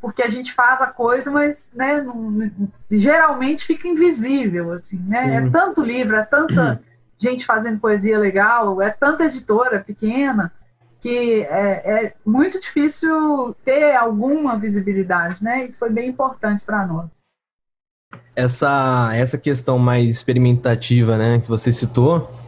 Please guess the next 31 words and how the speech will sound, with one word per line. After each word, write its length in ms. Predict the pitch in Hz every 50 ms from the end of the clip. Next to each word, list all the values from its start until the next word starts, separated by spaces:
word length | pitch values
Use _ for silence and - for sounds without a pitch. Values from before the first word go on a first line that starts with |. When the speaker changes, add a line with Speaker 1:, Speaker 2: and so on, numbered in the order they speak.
| - - - - - - - - - - - -
Speaker 2:
eu, 540 | 123 131 135 139 139 143 143 139 131 123 - - -
eu, 440 | 127 127 131 131 131 127 120 127 123 - - _ _ _ _ -
assim, 320 | 139 143 - - 123 120
né, 240 | 117 117 120 120 117 - - _ _ _ _ -
a 100 | 120 127
começo 600 | 127 - 170 151 139 139 139 139 127 - - 117
de, 460 | 113 113 113 113 107 104 98 98 98 - - - - - _ _ _ _ _ - _ _ _ _ _ - _
desse 320 | - 113 123 123 127 - 131
assunto, 540 | 123 127 - - 131 160 175 175 170 -
eu 100 | 123 120
acho 220 | 123 123 127 - -
que 80 | -
o 40 | 139 135
livro 300 | 135 147 156 165 190 180
todo, 520 | 180 - 139 131 135 127 123 120 - - _ _
conforme 380 | - 131 123 123 131 131 147 151
a 40 | 151
gente 220 | 147 143 127 131
vai 240 | 120 113 123 135 151
lendo 380 | 151 135 131 143 143 135 127 120
ele, 320 | 120 139 160 156 139 113
percebe 500 | - - 127 131 123 - 135 123 127 123
que 120 | 123 143
existe 520 | 135 123 123 135 139 139 - - 131 123 117
isso, 200 | 110 104 - 110
né? 120 | 110 110 110
Então, 300 | 110 113 123 120 120 120
cada 220 | 120 131 139 151
página 320 | 151 - 139 139 139 135 131
que 100 | 123 -
passa, 520 | - 123 123 131 135 123 - 139 139 -